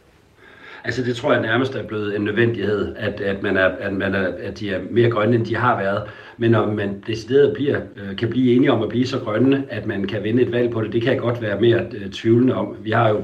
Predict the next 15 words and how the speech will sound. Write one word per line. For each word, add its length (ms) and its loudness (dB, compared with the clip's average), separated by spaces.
øh, 160 -6
Danmarksdemokraterne, 800 0
øh, 140 -8
med 120 0
i 60 8
ligningen, 460 2
som, 340 0
øh, 140 -6
som 320 -6
i 40 -10
den 220 -2
grad 240 2
vil 120 -10
passe 200 -6
på, 260 0